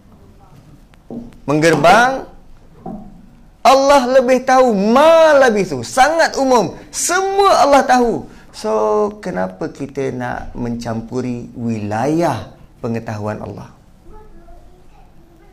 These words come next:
dengan merejam-rejam,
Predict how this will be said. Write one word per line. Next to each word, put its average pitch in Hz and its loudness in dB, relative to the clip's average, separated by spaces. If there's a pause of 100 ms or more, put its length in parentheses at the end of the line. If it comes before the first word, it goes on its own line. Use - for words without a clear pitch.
(300)
dengan 127 -2
merejam-rejam, 131 0